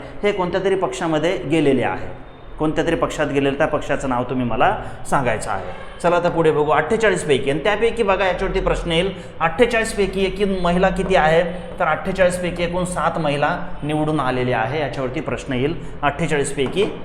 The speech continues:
एकूण सात महिला निवडून आलेल्या आहे, याच्यावरती हमखास प्रश्न येईल. त्यानंतर पुढे बघूया आपण, श्रीमंत शाहू महाराज हे काँग्रेसचे खासदार आहे,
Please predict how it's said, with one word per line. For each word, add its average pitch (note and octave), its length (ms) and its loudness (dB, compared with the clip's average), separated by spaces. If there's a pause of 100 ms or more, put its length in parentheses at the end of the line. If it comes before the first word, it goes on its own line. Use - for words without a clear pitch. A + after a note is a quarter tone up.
(140)
एकूण D3 240 -2
सात D3+ 300 -4
महिला C#3+ 320 -2
निवडून C3 340 -2
आलेल्या A#2+ 340 0
आहे, A#2 240 0 (360)
याच्यावरती C#3 320 0
हमखास C#3 400 0
प्रश्न B2 300 -4
येईल. F#2 260 -8 (3000)
त्यानंतर F3 240 2
पुढे F3+ 220 4
बघूया E3 300 6
आपण, C#3 240 2 (1600)
श्रीमंत A#3+ 400 4 (200)
शाहू - 280 2
महाराज C3+ 440 2
हे F#3 220 2
काँग्रेसचे F3+ 720 0
खासदार D#3 320 2
आहे, D3 520 0